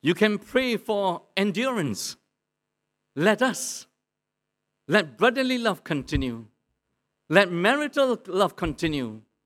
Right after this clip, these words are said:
under the banner of Jesus. And so, you know how hard it is to continue?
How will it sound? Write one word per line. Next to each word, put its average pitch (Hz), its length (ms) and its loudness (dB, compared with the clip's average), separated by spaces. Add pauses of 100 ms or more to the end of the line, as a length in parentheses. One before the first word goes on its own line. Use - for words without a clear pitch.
(280)
under 170 220 2
the 143 100 -2
banner 135 360 0
of 113 200 -8
Jesus. 101 600 -12 (1120)
And 135 140 -4
so, 196 600 0
you 165 140 -2
know 214 140 0
how 170 240 2
hard 185 340 0
it 143 160 -8
is 160 220 -6
to 156 120 -14
continue? 139 520 -8